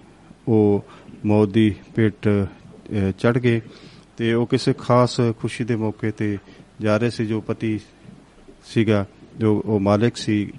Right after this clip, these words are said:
ਗੱਡੀ ਦਾ, ਤੇ ਉਹ ਆਪਣੇ ਉਹਨਾਂ ਦੇ ਭੈਣ ਦੇ ਘਰ ਕੋਈ ਬੱਚਾ ਹੋਇਆ ਸੀਗਾ, ਅਹ, ਉਹਦੇ ਵਾਸਤੇ ਕੋਈ ਸਾਜ਼ੋ ਸਮਾਨ ਲੈ ਕੇ ਉਹ ਜਾ ਰਹੇ ਸੀਗੇ ਤੇ ਉਹ ਹਾਦਸੇ ਦਾ ਸ਼ਿਕਾਰ ਹੋ ਗਿਆ। ਉਹਦੇ ਕੋਲ, ਉਹਨਾਂ ਕੋਲ ਕਿਤੇ ਕੰਟਰੋਲ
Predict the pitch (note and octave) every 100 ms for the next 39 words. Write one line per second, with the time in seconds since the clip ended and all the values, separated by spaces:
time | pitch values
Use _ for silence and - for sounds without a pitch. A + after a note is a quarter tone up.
0 | - G2+ G2+ F#2+ G2 F#2 - - - -
1 | - G#2+ G2+ G2 G2 G2 G2 G2 - A2+
2 | A2 G#2+ A2 G#2+ A2 G#2 G2+ G2+ G2 -
3 | G#2 G2 G#2 - G#2 F#2+ G2+ F#2+ - G#2
4 | G#2 G2+ G2+ G2+ G2+ G2 - - - A2
5 | G#2+ G#2+ - C3 C3+ A2+ G#2 - G#2 G2
6 | - G#2+ - G#2 G2+ - G#2+ G2+ G2+ -
7 | - - - G#2+ A2 A2+ - A2+ - A2+
8 | G#2 G#2 G#2+ A2 - G#2 G#2 G2 - -
9 | - - G#2+ - A#2 A2+ G#2+ A2 G2+ A2
10 | A2 G2+ G2+ G2 - - - - - A2+
11 | G#2 A2 A#2 G#2+ A2 G#2 - - - B2
12 | A#2 A2 A2+ A2 G#2+ G#2+ A2 G#2+ - G2+
13 | - A2 A2 G#2+